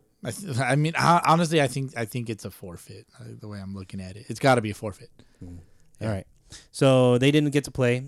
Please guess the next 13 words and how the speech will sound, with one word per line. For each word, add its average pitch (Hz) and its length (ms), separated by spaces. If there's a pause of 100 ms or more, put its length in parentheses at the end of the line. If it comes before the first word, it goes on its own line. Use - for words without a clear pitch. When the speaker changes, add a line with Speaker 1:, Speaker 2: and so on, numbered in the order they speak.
(120)
Speaker 2:
And 123 140
then 120 200
the, 117 180
as 117 160
far 123 220
as 117 180
the 113 180
Pirates 139 420
versus 117 440
S 143 260
D 135 560
Halos. 127 600 (380)
Speaker 1:
Got, 101 220